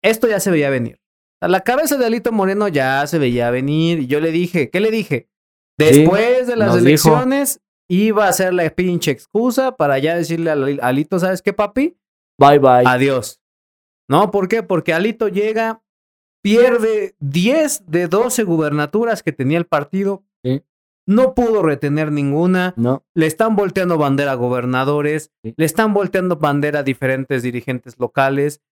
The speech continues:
Speaker 2: Está perdiendo la,
Speaker 1: Todo.
Speaker 2: está perdiendo la poca fuerza que en dos mil dieciocho le quedaba. Y no ha hecho un trabajo realmente, digas, "Ah, está trabajando en,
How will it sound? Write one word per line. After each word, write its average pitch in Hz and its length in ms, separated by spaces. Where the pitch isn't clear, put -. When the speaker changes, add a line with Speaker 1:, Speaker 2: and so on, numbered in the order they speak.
Speaker 2:
Está 190 300
perdiendo 208 400
la, - 160
Speaker 1:
Todo. 139 260
Speaker 2:
está 139 280
perdiendo 214 360
la 170 180
poca 208 300
fuerza 131 440
que - 120
en - 60
dos - 120
mil 131 140
dieciocho 127 400
le - 160
quedaba. 90 380
Y 127 120
no 139 200
ha 151 60
hecho 160 180
un 165 120
trabajo 113 520
realmente, 107 960
digas, 110 240
"Ah, 185 140
está - 200
trabajando 160 880
en, 95 280